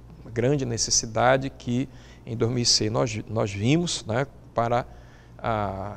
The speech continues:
que a, as pastorais, os movimentos, os grupos, todas as forças vivas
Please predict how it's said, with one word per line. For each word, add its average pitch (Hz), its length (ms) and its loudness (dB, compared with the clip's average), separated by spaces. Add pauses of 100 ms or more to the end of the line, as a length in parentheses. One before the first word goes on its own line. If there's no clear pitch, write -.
(120)
que 120 460 -2
a, 113 220 -2 (640)
as - 140 -8
pastorais, 113 880 4
os 98 100 -8
movimentos, 113 720 -2
os 101 140 -6
grupos, 113 440 0
todas 160 300 4
as 123 80 0
forças 123 400 0
vivas 123 420 4